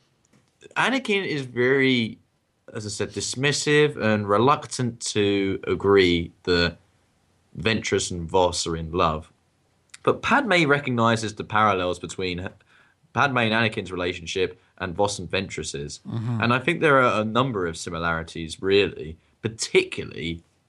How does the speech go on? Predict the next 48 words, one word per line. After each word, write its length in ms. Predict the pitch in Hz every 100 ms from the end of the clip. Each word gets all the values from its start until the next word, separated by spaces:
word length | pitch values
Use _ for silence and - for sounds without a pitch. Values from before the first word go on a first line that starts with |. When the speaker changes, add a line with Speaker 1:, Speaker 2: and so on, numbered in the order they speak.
| -
Speaker 1:
the 120 | 95
fate 420 | - 110 117 117
of 60 | -
the 80 |
relationships. 800 | 71 65 69 - - - - -
And 100 | -
I 60 | 92
think 220 | 117 113
that's 400 | 98 110 107 -
one 140 | 95 87
of 60 |
the 80 | 82
crucial 400 | - 90 85 87
elements. 360 | 92 82 78 -
There's 100 | 92
a 40 |
little 160 | 131 -
bit 100 | -
Speaker 2:
Yeah. 100 | 90
Speaker 1:
of 60 |
foreshadow 560 | 127 123 123 - 92 85
here 280 | 87 87 85
as 160 | 85
well, 240 | 95 101 87
I 140 | 90
believe, 480 | 87 78 73 76 73 _ _ - -
when 120 | 101
you 120 | 95
see 320 | - - 123
what 180 | 135 95
happens 480 | 82 98 - 87 82
to 380 | - 85 80 85 - _ _ _ _ 80
Ventress 480 | 98 107 - 87
at 100 | 90
the 140 | - 87
end 160 | 90
of 60 | 82
this 200 | 80 -
novel. 520 | 107 117 - - - - _ _
Of 140 | 92
course, 300 | - 175 151
in 160 | 110 92
t-, 220 | - 120 107
different 320 | 160 165 101
type 220 | - 113
of 80 | 85
circumstances, 1080 | - 120 127 78 - 76 71 - - 78 - _ _ _ _ _
but 500 | 123 87 - - -